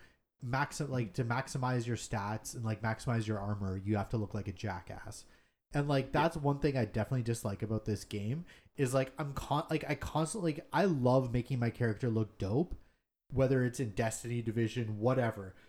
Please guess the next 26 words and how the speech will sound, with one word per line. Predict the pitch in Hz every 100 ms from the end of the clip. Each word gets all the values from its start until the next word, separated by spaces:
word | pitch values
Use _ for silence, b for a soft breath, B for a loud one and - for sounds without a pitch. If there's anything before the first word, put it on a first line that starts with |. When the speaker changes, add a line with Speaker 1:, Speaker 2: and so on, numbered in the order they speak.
| b _ _ _ _ _ _ _ _ - -
Speaker 1:
Any | 180 214
game | 214 202
I've | 165
ever | 151
played, | 135 113 104
I |
wanna | 110 117
make | 120
my | 113
character | 107 117 110 123
look | 104 98
dope. | 101 90 -
And | 120 107
this | 135
game, | - 156 180 196 -
Speaker 2:
Absolutely. | 139 - 135 107 87 87 - -
Speaker 1:
if | - 160
you | 180
want | 160 165 170
max | 143 156 -
armor, | 127 156 240 240 - _ _ _ _ _
you're | 113 123
gonna | 131 123
look | 120
like | 123
an | 117